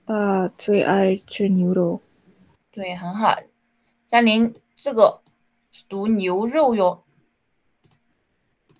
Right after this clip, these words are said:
Speaker 2: 四声这是。你读的是几声啊？牛肉，你读的是二声，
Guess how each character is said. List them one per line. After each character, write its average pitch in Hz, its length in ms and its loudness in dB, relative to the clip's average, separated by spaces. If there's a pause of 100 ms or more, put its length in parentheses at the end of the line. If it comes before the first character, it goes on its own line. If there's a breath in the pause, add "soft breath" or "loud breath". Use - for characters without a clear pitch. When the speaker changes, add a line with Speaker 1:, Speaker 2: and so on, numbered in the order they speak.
(520)
Speaker 2:
四 - 400 -2
声 196 260 -4
这 170 80 -8
是。 170 220 -12 (1000)
你 185 100 -12
读 170 180 -10
的 208 100 -4
是 196 80 -10
几 165 140 -10
声 175 160 -6
啊？ - 140 -8
牛 180 280 -4
肉， 196 300 -2
你 226 140 -2
读 226 160 2
的 208 80 0
是 220 160 2
二 269 340 4
声， 175 380 -6